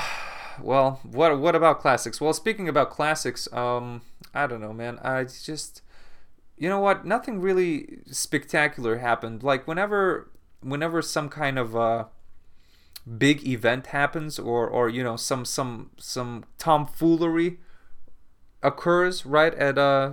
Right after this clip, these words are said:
you know, during the weekend or whatever, I usually talk about that. But this weekend was just very chill.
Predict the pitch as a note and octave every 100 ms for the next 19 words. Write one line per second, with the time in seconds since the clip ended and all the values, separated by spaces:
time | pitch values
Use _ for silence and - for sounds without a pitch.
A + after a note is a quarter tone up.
0 | C#3+ C#3+ C#3 C#3 D3+ D3+ C3+ B2+ C#3+ D3
1 | D#3+ D3 C#3+ C#3+ C#3+ C3+ B2 B2+ C#3 C#3
2 | A#2+ B2+ B2 A2 A#2 A2 C3 B2+ A2+ -
3 | E3+ - F#3+ F#3 F#3+ C#3+ B2+ A#2+ - A#2+
4 | C#3 D#3+ - G3 F#3